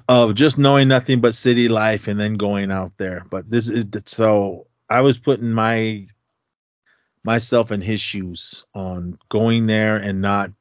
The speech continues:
knowing about any of it, not knowing the language, not knowing that much of my family, meeting cousins for the first time and everything. But this was such, uh, a little heartwarming, warming story on what he did,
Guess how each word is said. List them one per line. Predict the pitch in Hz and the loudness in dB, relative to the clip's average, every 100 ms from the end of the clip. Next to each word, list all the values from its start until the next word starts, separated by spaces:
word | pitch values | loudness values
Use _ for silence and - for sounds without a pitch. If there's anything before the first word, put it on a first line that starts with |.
| _ | _
knowing | 147 107 107 104 98 95 98 | -6 -2 0 0 0 -2 -6
about | 101 87 95 90 - - _ _ _ _ _ _ - | -6 -2 -2 -2 -6 -16 _ _ _ _ _ _ 0
any | 127 117 | 4 4
of | 95 82 | 0 -4
it, | - - - _ _ - | -14 -20 -20 _ _ -10
not | 98 98 | -8 -6
knowing | 101 98 95 | -6 -4 -4
the | 90 | -4
language, | 92 120 139 123 120 120 92 | -2 2 4 6 4 4 0
not | 104 101 | -4 -4
knowing | 101 101 98 92 - - - _ | -4 -4 -4 -6 -10 -20 -20 _
that | 113 107 | -2 0
much | 110 101 | -2 -2
of | 101 | -2
my | 95 | -2
family, | 92 127 127 123 123 117 | -2 2 2 4 2 0
meeting | 113 98 92 | 0 -2 -4
cousins | - 131 113 120 117 104 | 0 2 2 0 -2 -4
for | - 113 | -6 -6
the | 101 | -4
first | 110 107 - | -4 -4 -4
time | - 104 104 101 | -6 -4 -2 -2
and | 98 | -4
everything. | 95 95 - 95 | -4 -6 -6 -6
But | 90 | -6
this | 95 113 | -4 -4
was | 104 95 | -4 0
such, | 120 117 - - - - - - - | 2 2 0 -14 -20 -20 -20 -20 -2
uh, | 101 98 | 2 2
a | 92 | 4
little | 113 120 107 | 4 4 4
heartwarming, | 110 123 117 117 110 104 - | 4 2 2 0 -2 -4 -8
warming | - 120 113 104 | -8 -4 -4 -4
story | - - 120 120 117 117 113 | -6 0 4 4 4 0 -2
on | 104 98 98 92 | -6 -6 -6 -6
what | 90 110 | -2 -2
he | 98 107 | 0 -4
did, | 101 107 110 110 104 | -4 0 0 0 -4